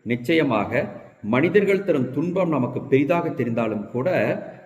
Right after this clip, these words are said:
கண்ணால் காணாத கடவுள் நமக்கு தரக்கூடிய மீட்பு தான் நமக்கு பெரிதாக தோன்றும் அல்லவா? அதைத்தான் இயேசு கிறிஸ்துவும் நமக்கு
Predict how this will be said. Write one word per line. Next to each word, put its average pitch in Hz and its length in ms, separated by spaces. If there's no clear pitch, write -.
கண்ணால் 120 520
காணாத 156 680
கடவுள் 170 640
நமக்கு 139 380
தரக்கூடிய 120 460
மீட்பு 131 420
தான் 160 140
நமக்கு 107 320
பெரிதாக 139 460
தோன்றும் 104 380
அல்லவா? 101 380
அதைத்தான் 101 600
இயேசு 127 300
கிறிஸ்துவும் 135 680
நமக்கு 107 580